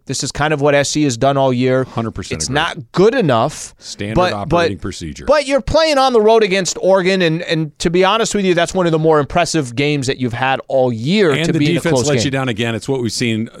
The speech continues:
Speaker 2: countless times.
Speaker 1: There's nothing new there.
Speaker 2: Nope.
Speaker 1: I think the thing that would be
Speaker 2: If they got blown out, I don't think it's a huge story.
Speaker 1: Yeah,
Speaker 2: Right?
Speaker 1: you're
Speaker 2: It,
Speaker 1: right. If they lost
Speaker 2: it,
Speaker 1: forty-eight twenty-one.
Speaker 2: Yep.
Speaker 1: Okay.
Speaker 2: Oregon's really good. S C's not. Okay, fine.
Speaker 1: And it's expected.
Speaker 2: Yep.
Speaker 1: That's the one that's expected.
Speaker 2: And they've let go of the rope.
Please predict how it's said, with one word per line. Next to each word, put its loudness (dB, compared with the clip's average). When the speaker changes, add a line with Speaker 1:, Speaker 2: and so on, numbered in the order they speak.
Speaker 2:
countless -6
times. -14
Speaker 1:
There's 0
nothing 0
new 2
there. -4
Speaker 2:
Nope. -2
Speaker 1:
I 0
think -4
the 0
thing 0
that 2
would 0
be 0
Speaker 2:
If -4
they 0
got 0
blown -2
out, -6
I 0
don't -2
think -6
it's -8
a -12
huge -8
story. -10
Speaker 1:
Yeah, 2
Speaker 2:
Right? 0
Speaker 1:
you're 2
Speaker 2:
It, 2
Speaker 1:
right. 0
If -10
they 0
lost 2
Speaker 2:
it, -10
Speaker 1:
forty-eight 0
twenty-one. 0
Speaker 2:
Yep. -2
Speaker 1:
Okay. 0
Speaker 2:
Oregon's 0
really 0
good. 0
S -2
C's -2
not. -6
Okay, -4
fine. -10
Speaker 1:
And 0
it's -2
expected. -2
Speaker 2:
Yep. -2
Speaker 1:
That's 0
the 0
one 0
that's 0
expected. -6
Speaker 2:
And -2
they've -2
let -2
go 0
of 0
the -2
rope. -2